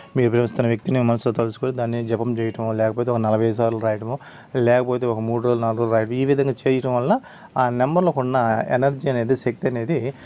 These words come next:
ఎదుటి వ్యక్తి మీద ప్రభావితం అనేది చూపించింది అన్నమాట. అదేవిధంగా స్విచ్ బోర్డ్స్. స్విచ్ బోర్డ్స్ అంటే అవి ఒక యూనివర్స్కి సంబంధించిన మంత్రాలు లాంటివి అన్నమాట. మనం తెలుగులో మంత్రాలు అంటాం, ఇంగ్లీష్లో అంటే స్విచ్ బోర్డ్స్ అంటారు అన్నమాట. వాటిని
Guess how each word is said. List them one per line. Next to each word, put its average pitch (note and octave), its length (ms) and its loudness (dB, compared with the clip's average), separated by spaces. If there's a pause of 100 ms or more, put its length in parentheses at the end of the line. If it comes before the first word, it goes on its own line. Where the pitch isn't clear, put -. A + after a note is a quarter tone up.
(260)
ఎదుటి C#3+ 260 4
వ్యక్తి A#2+ 400 -2
మీద B2 180 2
ప్రభావితం A#2 600 0
అనేది A2 180 -4 (120)
చూపించింది A2 380 -4
అన్నమాట. G#2 200 -4 (540)
అదేవిధంగా B2+ 680 0 (540)
స్విచ్ D3+ 260 -2
బోర్డ్స్. B2 260 0
స్విచ్ C3+ 400 -10
బోర్డ్స్ D3 220 2
అంటే F3 300 0 (320)
అవి B2+ 160 2
ఒక A#2+ 200 -2
యూనివర్స్కి C3 460 -2
సంబంధించిన B2 460 -4
మంత్రాలు A#2 460 -2
లాంటివి A2 260 -2
అన్నమాట. G#2+ 200 -2
మనం A2 300 -2
తెలుగులో A#2+ 380 0
మంత్రాలు A2+ 400 0
అంటాం, C3 200 -2
ఇంగ్లీష్లో B2 360 -2
అంటే B2 120 -6
స్విచ్ A#2 200 -6
బోర్డ్స్ A2 220 -2
అంటారు G#2 240 -2
అన్నమాట. G#2 200 -4 (500)
వాటిని B2 720 0